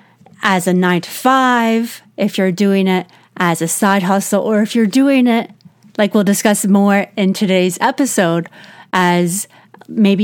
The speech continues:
even a five percent activity of your overall services that you provide your community.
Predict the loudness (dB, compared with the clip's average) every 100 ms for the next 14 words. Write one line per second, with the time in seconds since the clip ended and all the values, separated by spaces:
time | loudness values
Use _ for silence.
0 | 0 2 2 0 -2 0 2 2 0 -4
1 | -10 -2 -2 0 0 0 -2 -4 -2 -2
2 | 0 2 0 -2 -6 -20 -8 -2 0 2
3 | 2 2 0 -4 -4 0 2 2 0 0
4 | -4 -10 -12 -4 0 0 0 -2 -2 -4
5 | -2 -4 -4 -4 0 0 0 -2 -4 -2
6 | 0 0 -4 -8